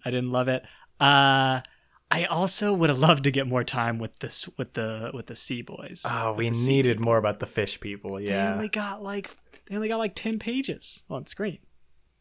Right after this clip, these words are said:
Speaker 1: That's, that's, that's tough,
Speaker 2: Right.
Speaker 1: because
Speaker 2: Show
Speaker 1: they're
Speaker 2: us
Speaker 1: the
Speaker 2: what,
Speaker 1: best.
Speaker 2: show us what's under the flaps.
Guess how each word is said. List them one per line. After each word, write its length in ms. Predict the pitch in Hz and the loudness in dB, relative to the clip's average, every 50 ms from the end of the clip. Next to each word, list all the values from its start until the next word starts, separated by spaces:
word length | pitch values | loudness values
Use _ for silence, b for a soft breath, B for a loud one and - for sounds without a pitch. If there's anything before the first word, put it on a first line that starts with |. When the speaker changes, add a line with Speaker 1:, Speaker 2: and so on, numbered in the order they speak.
| _ _ _ _ _ _ _ | _ _ _ _ _ _ _
Speaker 1:
That's, 240 | - 190 196 - - _ - | -8 -6 -6 -6 -8 _ -6
that's, 400 | 190 196 254 - - - - - - _ _ _ _ _ _ _ | -4 -4 -4 -4 -6 -8 -10 -12 -16 _ _ _ _ _ _ _
that's 480 | - 202 240 247 - - - - - b b b b b - - | -4 -4 -2 -2 -4 -4 -4 -6 -8 b b b b b -14 -8
tough, 340 | - 220 170 - - - _ - | -6 -6 -6 -6 -10 -20 _ 0
Speaker 2:
Right. 180 | - - 147 165 | 2 2 2 2
Speaker 1:
because 460 | 165 151 156 151 143 - - - - - - _ _ _ - | 0 0 0 -2 -2 -4 -8 -12 -14 -18 -20 _ _ _ -6
Speaker 2:
Show 240 | - - - 262 | -2 4 6 8
Speaker 1:
they're 100 | 311 226 | 8 8
Speaker 2:
us 80 | 247 233 | 8 6
Speaker 1:
the 80 | 233 220 | 6 4
Speaker 2:
what, 120 | 247 240 | 4 2
Speaker 1:
best. 220 | - - - - | 0 -4 -6 -4
Speaker 2:
show 240 | - - - 226 294 359 | 0 6 8 8 8 8
us 120 | - - | 6 4
what's 160 | 330 320 - | 4 6 6
under 160 | 285 269 269 | 6 6 6
the 100 | 262 269 | 4 2
flaps. 720 | 254 - 294 294 285 202 - - - - - - - - | 2 4 6 8 8 6 4 2 -2 -6 -6 -6 -8 -12